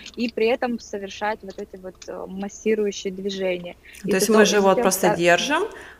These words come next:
Speaker 2: а копчик
Speaker 1: Просто
Speaker 2: массируем
Speaker 1: держим,
Speaker 2: при
Speaker 1: да,
Speaker 2: этом?
Speaker 1: копчик массируем, но там что-то нужно виз-, визуализировать. Вот я,
Speaker 2: Мгм.
Speaker 1: чтобы не соврать, по-моему, нужно визуализировать страх, то есть чего ты именно
Speaker 2: То
Speaker 1: боишься,
Speaker 2: есть как бы
Speaker 1: что с
Speaker 2: призвать
Speaker 1: тобой
Speaker 2: его.
Speaker 1: сейчас происходит. Да.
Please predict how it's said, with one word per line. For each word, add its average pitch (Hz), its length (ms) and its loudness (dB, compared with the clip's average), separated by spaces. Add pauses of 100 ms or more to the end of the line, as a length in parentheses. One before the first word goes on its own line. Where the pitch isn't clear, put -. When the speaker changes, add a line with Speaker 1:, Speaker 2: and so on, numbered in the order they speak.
(100)
Speaker 2:
а 165 180 0
копчик 240 380 2
Speaker 1:
Просто 202 60 0
Speaker 2:
массируем 185 500 2
Speaker 1:
держим, - 60 -8
Speaker 2:
при - 100 -2
Speaker 1:
да, 233 140 2
Speaker 2:
этом? - 200 -8
Speaker 1:
копчик 269 400 -8
массируем, 285 640 -10
но 240 180 -8
там 285 220 -8
что-то 285 260 -12
нужно 269 280 -12
виз-, 247 260 -12
визуализировать. 247 920 -8
Вот 185 120 -4
я, 208 80 2
Speaker 2:
Мгм. 320 60 -2
Speaker 1:
чтобы 214 260 -10
не 214 100 -8
соврать, 226 440 -4
по-моему, 247 400 -4
нужно 233 200 -14
визуализировать 208 760 -14
страх, 196 340 -4
то - 60 -18
есть - 120 -20
чего 208 240 -8
ты 214 140 -8
именно 202 240 -8
Speaker 2:
То 190 40 -10
Speaker 1:
боишься, 233 440 -6
Speaker 2:
есть - 80 -6
как 170 140 -8
бы 170 100 -4
Speaker 1:
что 175 200 -2
с 160 40 0
Speaker 2:
призвать - 20 2
Speaker 1:
тобой 170 200 0
Speaker 2:
его. - 100 -2
Speaker 1:
сейчас - 180 -4
происходит. 277 720 -2 (300)
Да. 190 300 0